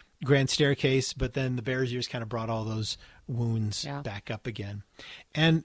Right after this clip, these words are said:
Speaker 1: and I'll tell you, Holly, and for the most part on, uh, via text five seven five zero zero, people are saying no to expanding the, the national monuments.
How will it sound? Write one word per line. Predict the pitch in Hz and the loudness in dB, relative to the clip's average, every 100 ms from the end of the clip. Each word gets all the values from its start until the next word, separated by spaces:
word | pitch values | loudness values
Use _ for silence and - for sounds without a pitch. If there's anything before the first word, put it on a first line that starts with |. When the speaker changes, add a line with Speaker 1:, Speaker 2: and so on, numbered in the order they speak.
| - | -2
Speaker 1:
and | 156 | -2
I'll | 170 | -2
tell | - 262 | -2 -2
you, | 269 | 0
Holly, | 135 120 113 113 110 - - - _ _ _ _ _ _ - - | 0 -2 -2 -4 -6 -12 -20 -20 _ _ _ _ _ _ -20 0
and | 156 165 | 2 6
for | 180 | 6
the | |
most | 190 262 - | 6 4 6
part | 180 160 | 6 6
on, | 143 135 - | 6 2 -2
uh, | 151 | -8
via | 151 131 131 | -4 -2 0
text | 151 123 | 0 0
five | 143 139 | -2 -4
seven | 151 131 | -4 -4
five | 131 120 | -4 -4
zero | 120 117 | -4 -2
zero, | 123 113 | -2 0
people | - 170 165 | 0 2 2
are | 139 - - - | 2 0 -10 -14
saying | - 147 127 123 | -2 0 2 2
no | 123 127 | 2 2
to | 123 120 | 0 -4
expanding | - 131 120 117 110 | -4 -4 -2 -2 -2
the, | 107 113 | -4 -6
the | 127 | -6
national | 117 113 - 107 | -6 -4 -6 -6
monuments. | 101 101 98 101 | -8 -8 -12 -14